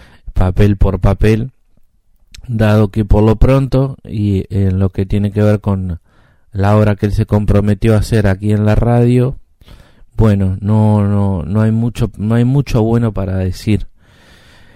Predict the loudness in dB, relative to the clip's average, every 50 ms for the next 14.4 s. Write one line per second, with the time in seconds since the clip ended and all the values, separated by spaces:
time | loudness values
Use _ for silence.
0 | _ _ _ _ -2 0 0 2 4 6 6 6 6 6 4 4 4 4 2 2
1 | 0 0 0 -2 -4 -10 -16 -18 _ _ -2 0 2 4 4 4 4 2 2 0
2 | 0 0 2 2 4 2 2 0 -2 -2 -2 -2 -2 -2 0 0 0 0 0 -2
3 | -2 -2 -2 -2 -2 -2 -2 -2 -4 -4 -4 -2 -2 -2 -4 -6 -10 -18 -20 -20
4 | -20 -20 -20 -16 -10 -6 -4 -2 -2 -2 -2 0 0 0 0 0 0 -2 -2 -4
5 | -4 -4 -6 -6 -6 -4 -2 0 0 0 -2 -2 -4 -8 -10 -8 -6 -4 -4 -2
6 | -2 -4 -4 -4 -4 -2 -2 -2 -2 -2 -2 -2 -2 -2 -2 -2 -2 -4 -4 -8
7 | -12 -20 -20 _ _ -20 -20 _ _ _ _ _ _ _ _ _ -6 -4 -4 -2
8 | -2 -2 0 0 0 0 -2 -2 -2 -2 -2 -2 -2 -2 -2 -2 -2 -2 -2 0
9 | -2 -4 -2 -2 -2 0 2 2 2 0 0 -2 -2 -2 -2 -2 -2 -2 -2 -2
10 | -4 -4 -6 -6 -6 -4 -4 -2 -2 -4 -4 -6 -8 -12 -18 -20 _ _ _ _
11 | _ _ _ _ _ _ _ _ -20 -20 _ _ _ _ _ -6 -2 -2 0 0
12 | 0 0 0 -2 -2 -4 -4 -2 0 0 -2 -2 -4 -8 -12 -16 -20 _ _ _
13 | _ _ -10 -8 -6 -6 -4 -4 -2 0 0 0 0 0 0 0 -2 -2 -2 -2
14 | -2 -2 -4 -6 -6 -6 -6 -6